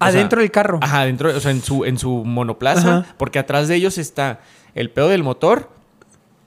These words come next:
Speaker 1: y obviamente como el pavimento también está caliente, entonces cuando est-, ellos están compitiendo, más el, más el mono que traen puesto.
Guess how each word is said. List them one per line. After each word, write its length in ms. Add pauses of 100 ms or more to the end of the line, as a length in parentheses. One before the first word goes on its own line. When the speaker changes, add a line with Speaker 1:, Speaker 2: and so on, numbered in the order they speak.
(100)
Speaker 1:
y 540
obviamente 480
como 220
el 140
pavimento 540
también 220
está 180
caliente, 720
entonces 260
cuando 1040
est-, 320
ellos 300
están 340
compitiendo, 840
más 260
el, 340
más 160
el 120
mono 240
que 100
traen 200
puesto. 360